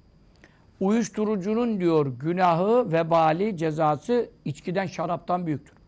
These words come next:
Çünkü neden diyor? Esas tehlike şurada. Zaten hadis-i şerifte kesin sabittir. Zannedersin Ebu Davud hadisidir. Sahihte geçer. Neha Resulullah sallallahu aleyhi ve sellem an külli müskirin ve müfettirin. Kainatın efendisi her sarhoş edici maddeyi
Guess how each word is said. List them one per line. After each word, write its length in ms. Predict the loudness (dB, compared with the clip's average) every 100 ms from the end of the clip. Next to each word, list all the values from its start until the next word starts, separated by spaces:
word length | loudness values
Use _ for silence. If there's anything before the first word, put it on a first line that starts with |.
| _ _ -20 -8
Çünkü 320 | -4 -2 0
neden 300 | 0 2 -2
diyor? 180 | -4 -8 _ _ _ _ _ _ -8
Esas 300 | -2 -2 0
tehlike 360 | 0 0 0 -4
şurada. 220 | -4 -4
Zaten 280 | -2 0 0
hadis-i 220 | 0 0
şerifte 320 | -2 -2 -4
kesin 280 | -2 -4 -4
sabittir. 580 | 0 0 0 -2 -4 -4 -12 _ _
Zannedersin 500 | -2 0 0 -2 0
Ebu 240 | -2 0
Davud 280 | 2 2 2
hadisidir. 360 | -4 -6 -8 -8
Sahihte 420 | -4 -2 -2 -2
geçer. 340 | -4 -4 -2
Neha 380 | -2 0 0 2
Resulullah 500 | 0 -4 -6 -2 -2
sallallahu 400 | -2 -4 -6 -4
aleyhi 140 | -4 -4
ve 40 |
sellem 220 | -4 -4
an 160 | -4 -6
külli 220 | -6 -6
müskirin 580 | -6 -8 -8 -6 -6 -8 _ _ -6
ve 80 | -4
müfettirin. 540 | -2 -2 -4 -6 -10 -12 _ _ _ 0
Kainatın 460 | 2 4 2 0
efendisi 440 | -2 0 -2 -2 -2
her 160 | 0
sarhoş 480 | 0 -2 -2 -2 -2
edici 280 | -4 -4 -4
maddeyi 540 | -2 -2 -2 -2 -2